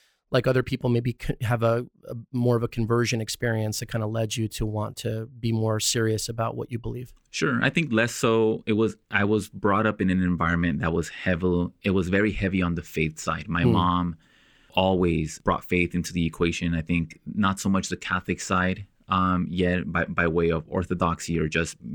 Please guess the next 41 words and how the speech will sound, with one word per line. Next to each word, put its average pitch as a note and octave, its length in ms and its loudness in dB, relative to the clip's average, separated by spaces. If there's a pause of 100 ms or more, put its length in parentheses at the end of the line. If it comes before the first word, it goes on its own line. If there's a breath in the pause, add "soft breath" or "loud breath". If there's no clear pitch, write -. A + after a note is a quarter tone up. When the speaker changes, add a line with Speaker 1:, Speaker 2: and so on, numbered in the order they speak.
(120)
Speaker 2:
be, E2+ 220 -2
you F2 160 -2
know, D#2 340 -2 (640)
acknowledging F2 560 0
the, D#2+ 120 -2
the E2+ 120 -2
multiple E2+ 400 -2
facets E2+ 360 -6
of D#2 100 -6
what E2 140 -2
it E2+ 100 -2
is E2+ 140 -6
to - 60 -12
be, E2 340 -4 (800 loud breath)
uh, E2+ 200 0
an F#2 120 4
active F2 380 -2
Catholic, F#2 520 -2
right? F#2+ 180 0
But F#2 100 0
from F#2+ 180 0
the F#2 80 0
faith G2 300 -2
side, F#2 220 -2
I F2 80 2
grew F2 260 2
up - 200 -2
in F2 180 -2
an E2 100 2
environment E2+ 680 -2
where E2 360 -2
it F2 120 -2
was E2+ 160 2
always E2+ 200 -2
part - 160 0
of E2+ 40 0
the E2 60 -4
conversation. F2 680 -6 (140)
You F2+ 100 -2
know, E2 100 2
I, E2 120 0